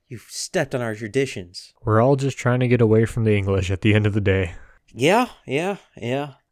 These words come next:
Speaker 2: But they, they, <laughs> those bastards have their hands in everything.
Speaker 1: An island conquered the world. It's, uh, it's weird to think about. Well, speaking of conquering the world, Nick, I don't know if this is a little bit too far in your time frame, but World War Two.
Speaker 2: Okay, before we get there,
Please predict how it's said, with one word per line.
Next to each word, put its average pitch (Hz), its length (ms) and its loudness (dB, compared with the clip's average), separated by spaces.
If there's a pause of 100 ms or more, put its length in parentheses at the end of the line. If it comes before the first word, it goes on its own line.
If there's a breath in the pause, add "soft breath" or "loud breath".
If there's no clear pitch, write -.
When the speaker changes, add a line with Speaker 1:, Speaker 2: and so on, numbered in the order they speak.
Speaker 2:
But - 140 -4
they, 113 120 4
they, 117 360 4 (160)
<laughs> - 160 -8
those 127 280 2
bastards 113 520 2
have 107 160 0
their 104 160 -2
hands 107 340 -2
in 101 80 -2
everything. 98 540 -4 (340 soft breath)
Speaker 1:
An 113 160 -10
island 120 400 -4
conquered 127 420 -4
the 127 60 0
world. 123 540 0
It's, - 260 -10
uh, 104 300 0 (100)
it's - 220 -20
weird 123 220 -2
to - 100 -18
think 127 200 -8
about. 92 340 -12 (240)
Well, 117 80 -10
speaking 160 380 -2
of 104 60 -8
conquering 107 400 -4
the 90 80 -8
world, 104 420 -2
Nick, 95 280 -10
I 110 80 -6
don't 123 120 -8
know 120 120 -4
if 101 40 -12
this 110 140 -8
is 101 220 -14
a - 40 -12
little 107 160 -6
bit 98 140 -14
too 107 160 -10
far 98 240 -4
in 101 80 -10
your 113 100 -6
time 92 280 -10
frame, 98 360 -12
but - 240 -8 (320)
World 135 200 0
War 147 160 0
Two. 135 400 -10 (300)
Speaker 2:
Okay, 127 300 0
before 139 440 2
we 170 120 0
get 135 240 -2
there, 98 460 -2